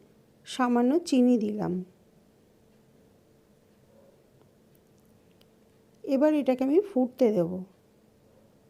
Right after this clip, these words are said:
এটা পাঁচ মিনিটের মতো ঢাকা দিয়ে রাখবো। ঝোলটা ফুটে উঠলে পর এর মধ্যে আমি যে গাঁঠিগুলো ভে-, তুলে রেখেছি সেদ্ধ করে, ওগুলো চাইলে আপনারা, আমি সেদ্ধ করেই দেব,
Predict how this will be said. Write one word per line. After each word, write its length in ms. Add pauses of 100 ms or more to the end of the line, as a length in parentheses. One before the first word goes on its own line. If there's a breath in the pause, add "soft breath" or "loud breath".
(2750)
এটা 160
পাঁচ 320
মিনিটের 260
মতো 220
ঢাকা 300
দিয়ে 200
রাখবো। 400 (240)
ঝোলটা 360
ফুটে 320
উঠলে 320
পর 260
এর 200
মধ্যে 340
আমি 160
যে 120
গাঁঠিগুলো 500
ভে-, 200 (440 loud breath)
তুলে 220
রেখেছি 340
সেদ্ধ 300
করে, 280
ওগুলো 300
চাইলে 380
আপনারা, 380
আমি 180
সেদ্ধ 320
করেই 320
দেব, 340